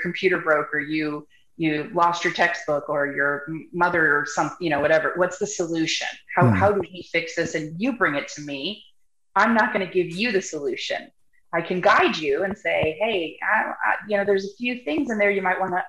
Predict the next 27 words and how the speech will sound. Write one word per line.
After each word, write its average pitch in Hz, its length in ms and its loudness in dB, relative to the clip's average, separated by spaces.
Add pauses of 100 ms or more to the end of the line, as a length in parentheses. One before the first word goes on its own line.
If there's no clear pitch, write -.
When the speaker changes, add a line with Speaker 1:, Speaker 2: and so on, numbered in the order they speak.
(260)
Speaker 1:
consider 196 480 0 (260)
in 202 140 0
addition, 170 640 0
but 160 240 4 (920)
we 208 180 0
have 185 240 0
to - 60 -8
come 165 240 0
with 151 160 -6
a 147 60 -8
solution." 127 760 -10
Speaker 2:
Yeah, 139 160 6
Speaker 1:
So. 120 60 2
Speaker 2:
yeah. 95 180 2 (580)
Um, 143 480 6 (1200)
it 110 140 4
brings 131 260 6
up 127 120 4
another 113 260 6
point 117 280 2
in 107 100 4
mind 98 380 2 (160)
<clears throat> 151 140 8
when 117 180 2
I 120 60 4
used 120 260 0
to 104 180 0